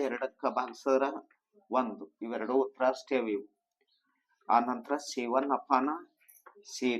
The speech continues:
ಟು ಮೈನಸ್ ನಾಲ್ಕು, ಮೈನಸ್ ಆರು, ಎರಡೆರಡ್ಲೆ ನಾಲ್ಕು, ಎರಡು ಮೂರ್ಲೆ ಆರು, ಮೈನಸ್ ಮೈನಸ್ ಹೋಯ್ತು, ಎಷ್ಟು ಬಂತು? ಎರಡ ಮೂರಾಂಶ ಆಯ್ತಲ್ಲ, ಮೈನಸ್ ಮೈನಸ್ ಕ್ಯಾನ್ಸಲ್ ಆಯ್ತು, ಎರಡು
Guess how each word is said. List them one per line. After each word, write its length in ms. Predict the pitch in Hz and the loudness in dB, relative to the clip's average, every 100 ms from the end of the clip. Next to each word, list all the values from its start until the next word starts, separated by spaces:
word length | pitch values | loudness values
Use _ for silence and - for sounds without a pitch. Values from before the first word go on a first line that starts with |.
| 117 | -4
ಟು 80 | 123 110 - _ - 110 | -6 -6 -8 _ -8 -4
ಮೈನಸ್ 540 | 117 120 127 139 - 143 151 135 113 | -4 -2 -2 -2 -2 -2 0 0 -2
ನಾಲ್ಕು, 400 | 117 - - - _ _ _ _ _ _ _ _ - 104 | -2 -4 -16 -20 _ _ _ _ _ _ _ _ -20 -12
ಮೈನಸ್ 500 | 113 117 110 131 131 - 113 | -10 -8 -4 -4 -4 0 2
ಆರು, 180 | 110 95 - - 107 | 2 -6 -12 -8 -6
ಎರಡೆರಡ್ಲೆ 500 | 113 120 113 123 135 127 | -4 -4 -6 -4 -2 0
ನಾಲ್ಕು, 360 | 120 - - 147 139 | -2 -4 -2 2 2
ಎರಡು 180 | 107 117 123 | 2 -2 -4
ಮೂರ್ಲೆ 360 | 110 - 117 139 - - 110 | -10 -10 -8 -8 -8 0 0
ಆರು, 200 | 110 - - _ _ - 113 | 0 -4 -20 _ _ -10 -8
ಮೈನಸ್ 380 | 110 120 131 - | -6 -6 -8 -6
ಮೈನಸ್ 340 | 110 113 120 - | -4 -4 -6 -8
ಹೋಯ್ತು, 320 | 123 113 - 139 123 | -8 -8 -2 0 0
ಎಷ್ಟು 180 | 104 - 123 | -2 -6 -10
ಬಂತು? 300 | - - 175 - _ - - _ _ _ _ _ _ - 117 | -8 -6 -6 -6 _ -20 -20 _ _ _ _ _ _ -10 -2
ಎರಡ 180 | 123 147 - _ _ _ _ - _ 104 | 0 0 -2 _ _ _ _ -20 _ -6
ಮೂರಾಂಶ 340 | 120 131 143 - 160 | 2 4 4 2 0
ಆಯ್ತಲ್ಲ, 300 | 160 156 110 - _ _ _ _ - | 2 2 2 -2 _ _ _ _ 2
ಮೈನಸ್ 360 | 127 117 131 131 131 | 4 6 4 4 4
ಮೈನಸ್ 340 | 131 135 139 - | 4 2 -2 0
ಕ್ಯಾನ್ಸಲ್ 380 | 123 127 135 139 | 0 0 2 2
ಆಯ್ತು, 240 | 151 - 127 131 | 2 0 8 8
ಎರಡು 180 | 131 | 8